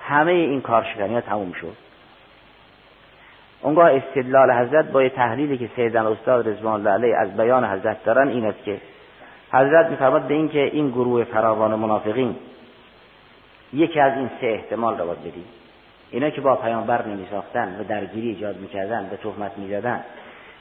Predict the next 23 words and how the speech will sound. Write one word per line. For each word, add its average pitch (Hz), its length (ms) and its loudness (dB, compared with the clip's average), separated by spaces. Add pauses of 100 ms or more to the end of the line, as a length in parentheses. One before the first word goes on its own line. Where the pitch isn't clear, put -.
(120)
یا 156 220 6
باید 147 300 6
بگوییم 143 300 2
همزمان 117 600 0
رحلت 104 480 0
رسول 95 440 -6
خدا 120 400 2
اینا 117 180 0
هم 135 160 4 (120)
همه 123 200 2
یک 107 240 -6
دفعه 127 220 -2
مردن، 123 560 2 (880)
این 151 100 0
که 143 80 -2
برخلاف 107 440 2
تاریخ، 80 280 -10 (1400)
یا 165 280 8
باید 151 440 6
بگوییم 160 400 2
اینها 131 760 4 (1700)
همه 131 320 2
مثل 156 180 2